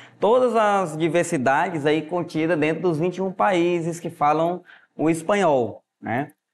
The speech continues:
Tendo em vista que, às vezes, aí, muito deles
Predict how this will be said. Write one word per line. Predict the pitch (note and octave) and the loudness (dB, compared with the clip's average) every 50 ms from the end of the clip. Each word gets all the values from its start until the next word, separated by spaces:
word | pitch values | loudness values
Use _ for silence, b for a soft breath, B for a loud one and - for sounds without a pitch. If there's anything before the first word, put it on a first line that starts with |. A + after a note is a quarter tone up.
| _ _ _ _ - | _ _ _ _ -2
Tendo | C#3+ D3 D3 D#3+ | 0 2 2 2
em | D#3 C3 | 2 2
vista | C3+ E3+ G#3 A#3+ A#3+ A#3 G#3 F3 | 2 0 0 0 -2 0 -2 -2
que, | E3 E3 E3 D#3+ D#3 | -2 -2 0 2 2
às | D3+ D3 C3 | 2 2 0
vezes, | B2+ D3 E3+ G3 G3+ F#3 F3+ D#3 | 0 0 0 0 0 -2 -2 0
aí, | D#3 D#3 D3+ D#3 E3+ F#3+ G3 | 0 2 2 2 0 0 0
muito | D#3+ D3+ F3 A#3 A#3+ A3 E3 | 0 0 0 0 0 0 2
deles | C3+ D3 E3 G3 A3 A#3 A3 D#3+ C3+ - - - | 2 2 4 4 2 2 2 0 -4 -6 -10 -20